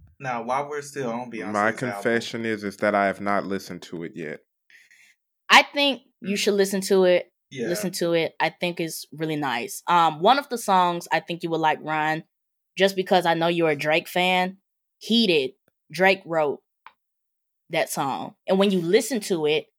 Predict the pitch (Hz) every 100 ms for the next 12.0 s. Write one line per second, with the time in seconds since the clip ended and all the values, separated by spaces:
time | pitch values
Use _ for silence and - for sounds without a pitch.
0 | _ _ _ - 190 190 170 - 208 190
1 | 175 143 156 170 160 147 156 151 139 175
2 | 240 226 220 190 180 185 - 175 151 143
3 | 170 180 185 190 202 208 - - - _
4 | _ _ _ _ _ _ - 180 165 151
5 | 185 190 196 190 208 208 240 - - _
6 | _ _ _ _ _ 170 190 214 196 190
7 | 185 160 165 165 - 170 196 190 175 156
8 | 160 180 147 127 123 135 165 _ _ _
9 | _ - _ _ _ _ _ _ _ _
10 | _ _ _ - 226 208 170 175 170 262
11 | - 156 131 - 139 120 90 98 -